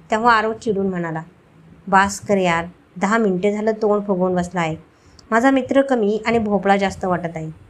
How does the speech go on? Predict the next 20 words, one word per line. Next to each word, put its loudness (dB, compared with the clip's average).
अशा 2
चेहऱ्यांसह 0
आपण 4
उद्या 4
आपले 0
नाटक 2
लाईव्ह 2
करणार 2
आहोत 0
का?" -2
आधी 4
पुन्हा 0
काहीतरी 2
बोलणार 0
होता, -2
तेवढ्यात 4
सूरज -2
त्याला 4
अडवत -2
म्हणाला, -2